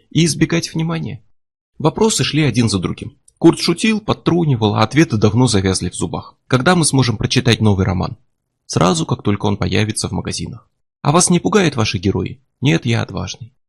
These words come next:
«А алкоголь?» «Сразу нет». «Выпивка и писатель — вещи несовместимые. Если вам надо пить, чтобы писать, идите сдаваться в дом престарелых». «А ваша семья?»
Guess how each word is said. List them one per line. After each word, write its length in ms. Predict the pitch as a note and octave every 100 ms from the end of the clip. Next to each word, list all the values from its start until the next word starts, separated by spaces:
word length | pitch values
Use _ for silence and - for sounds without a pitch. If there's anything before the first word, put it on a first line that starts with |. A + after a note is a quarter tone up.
| _ -
«А 160 | C3
алкоголь?» 480 | D3+ F3 E3 G3+ -
«Сразу 440 | - - A2 C#3+ C3
нет». 320 | G#2+ F#2+ - _ _ _ _ _ _
«Выпивка 520 | - B2 E3+ E3 -
и 80 | A2+
писатель — 480 | - A2 C3+ C#3+ B2
вещи 300 | G#2 B2+ -
несовместимые. 920 | A2 A2+ - G2+ G#2+ - - G2 E2+ F2
Если 260 | G#2 -
вам 200 | A2 A2+
надо 200 | A#2 G2
пить, 280 | G#2 C#3 -
чтобы 300 | - F#2+ F#2+
писать, 400 | - G#2+ E3+ -
идите 340 | G2+ C3+ C3
сдаваться 400 | F#2+ F#2 G#2+ -
в 60 | E2
дом 140 | F#2
престарелых». 640 | F2+ - - F2 E2 C2 - _ _ _ _ _
«А 160 | - C#3
ваша 240 | E3+ F3+
семья?» 400 | - E3 E3+ F3+